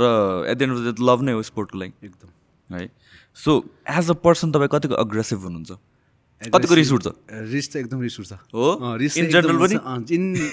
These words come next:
Speaker 2: in general पनि कस्तो भन्दाखेरि, अँ, specially मलाई चाहिँ रिस उठ्ने कुरा भनेको त नचाहिने कुरा रिस उठ्छ क्या।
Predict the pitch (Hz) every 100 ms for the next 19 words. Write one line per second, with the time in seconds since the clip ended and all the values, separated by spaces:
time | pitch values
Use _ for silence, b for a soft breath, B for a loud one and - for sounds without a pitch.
0 | 180 208 151 165 180 202 185 202 170 -
1 | 127 104 127 165 156 b b b b 117
2 | 113 113 117 117 117 117 117 117 117 117
3 | 117 b b b b - - 160 160 160
4 | 156 143 139 139 135 127 131 117 123 110
5 | 85 90 120 131 131 120 113 101 90 92
6 | 123